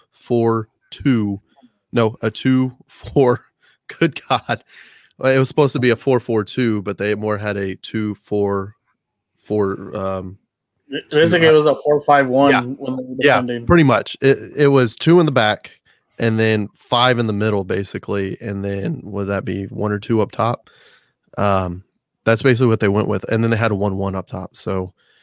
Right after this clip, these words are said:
Speaker 1: God, do the math on that. That's four. So they would need six. So, yeah. So I guess a two six one one is kinda what they're rolling with.
Speaker 2: Well, they were
Speaker 1: Um,
Speaker 2: playing three, three in the middle. And then they
Speaker 1: well, the
Speaker 2: just squeezed in their outside,
Speaker 1: Yeah.
Speaker 2: their wingers
Speaker 1: Yeah.
Speaker 2: inside.
Speaker 1: That's true. Yeah, they had the other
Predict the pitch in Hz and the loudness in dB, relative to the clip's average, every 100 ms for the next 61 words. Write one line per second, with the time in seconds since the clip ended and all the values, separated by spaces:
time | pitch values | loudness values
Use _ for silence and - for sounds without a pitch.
0 | _ _ _ - 92 - 104 98 95 98 | _ _ _ -14 -12 -6 -6 -4 -4 -6
1 | 95 92 101 - - 110 110 107 101 101 | -8 -6 -6 -8 -4 0 2 2 0 -2
2 | 104 101 98 - 113 - - 104 104 104 | 0 -2 -6 -4 -4 -4 -8 -4 0 0
3 | 95 98 - 101 98 101 95 98 92 - | -2 -4 -8 -6 -4 -4 -6 -8 -10 -8
4 | 107 107 98 - 107 - - - - 107 | -6 -6 -8 -4 -4 -4 -12 -14 -6 -4
5 | 101 101 107 113 - 110 110 110 110 107 | -4 -4 -4 -4 -4 -4 -2 0 0 2
6 | 107 113 117 117 - - _ - _ _ | 2 2 0 -4 -8 -20 _ -20 _ _
7 | _ 139 147 156 175 160 143 - 156 165 | _ 4 4 4 2 0 -2 -2 0 0
8 | 143 147 151 143 135 135 156 143 _ _ | -4 -2 0 0 0 0 0 -4 _ _
9 | _ _ _ - _ _ - 139 139 143 | _ _ _ -20 _ _ -2 2 4 4
10 | 123 139 - - 147 147 - 151 139 135 | 4 2 -2 -12 -20 -20 -6 -4 0 2
11 | 135 139 147 139 110 95 92 143 - 139 | 2 2 2 2 2 -2 -8 -12 -12 -10
12 | 143 135 107 98 - 139 139 _ 123 - | -4 0 0 0 0 -2 -2 _ -2 0
13 | 120 104 - 113 104 104 107 90 98 98 | -2 -2 0 -2 0 -2 -4 -4 -6 -6
14 | 98 185 | -6 -8